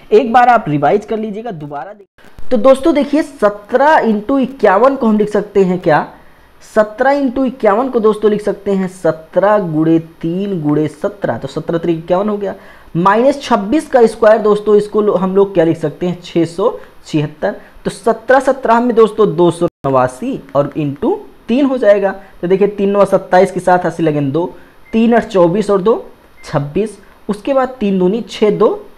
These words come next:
आठ सौ सड़सठ। जी हाँ दोस्तों, आठ सौ सड़सठ में से दोस्तों छः सौ छिहत्तर घटाना है। तो पहले दोस्तों देखिए सड़सठ, छिहत्तर में से सड़सठ घटा दीजिए दोस्तों, तो सड़सठ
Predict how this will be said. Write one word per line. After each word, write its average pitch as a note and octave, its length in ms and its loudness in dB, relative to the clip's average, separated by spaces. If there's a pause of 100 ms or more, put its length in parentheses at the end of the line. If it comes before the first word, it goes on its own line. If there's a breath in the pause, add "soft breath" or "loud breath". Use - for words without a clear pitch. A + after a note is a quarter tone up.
(120)
आठ C3+ 240 2
सौ A#3+ 260 -6 (420 loud breath)
सड़सठ। - 560 -6
जी C#3+ 200 -6
हाँ C3+ 100 -6
दोस्तों, A#2+ 300 -12 (520 soft breath)
आठ A#3+ 260 2
सौ C4 200 -2
सड़सठ A#3 540 0
में G#3 160 0
से F#3+ 160 0
दोस्तों E3+ 380 -2
छः A3+ 300 -2
सौ F#3+ 180 -4
छिहत्तर D#3 560 -6
घटाना C3 440 -6
है। B2 180 -10 (360 loud breath)
तो F#3+ 80 -4
पहले A#3+ 320 0
दोस्तों C4 300 2
देखिए F#3 400 2 (380 loud breath)
सड़सठ, B3 760 0 (180)
छिहत्तर A#3+ 640 0
में A#3+ 180 2
से A3+ 180 -2
सड़सठ E3 520 -2
घटा C3+ 320 -2
दीजिए B2+ 300 -6
दोस्तों, B2 360 -12 (300 loud breath)
तो F#3 60 -4
सड़सठ A3 640 0